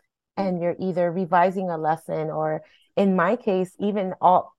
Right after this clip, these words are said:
almost twenty years in, I still rehearse lessons.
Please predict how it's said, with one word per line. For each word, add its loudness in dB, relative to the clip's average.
almost 0
twenty 0
years -4
in, -2
I 0
still 4
rehearse -2
lessons. -8